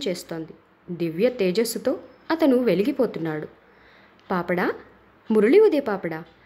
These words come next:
నువ్వక్కడ ఆకాశంలో ఏం చేస్తున్నావు?" అని అడిగింది ఆ అమ్మాయి. "ఇది ఆకాశం కాదు, ఆకాశం కంటే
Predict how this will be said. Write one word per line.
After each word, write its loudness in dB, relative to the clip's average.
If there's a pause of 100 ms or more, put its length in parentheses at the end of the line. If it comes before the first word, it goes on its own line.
(260)
నువ్వక్కడ 4
ఆకాశంలో 4
ఏం 2
చేస్తున్నావు?" 0 (600)
అని 2
అడిగింది 2
ఆ 2
అమ్మాయి. -2 (1120)
"ఇది 4
ఆకాశం 2
కాదు, 0 (540)
ఆకాశం -2
కంటే 0